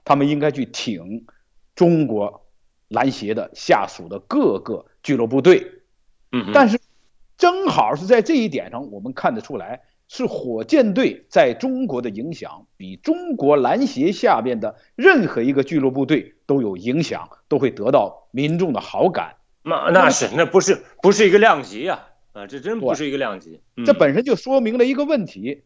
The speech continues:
Speaker 1: 这种自信是要靠打出来的。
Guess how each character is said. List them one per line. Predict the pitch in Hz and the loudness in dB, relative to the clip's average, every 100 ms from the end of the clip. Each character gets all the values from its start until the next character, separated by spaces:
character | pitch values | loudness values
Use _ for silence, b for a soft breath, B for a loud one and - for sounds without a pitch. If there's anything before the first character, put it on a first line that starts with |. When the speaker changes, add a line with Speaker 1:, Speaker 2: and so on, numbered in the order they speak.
| _ | _
Speaker 1:
这 | 339 294 | -2 -2
种 | 104 107 | -2 -8
自 | - 302 - | -4 -2 -2
信 | - 247 - _ _ | 0 -2 -2 _ _
是 | - 220 | -2 2
要 | 170 | 2
靠 | - 185 120 - | 4 0 0 -4
打 | - 92 - - | -6 -6 -12 -16
出 | - 233 | -4 0
来 | 123 101 | 0 -2
的。 | - | -14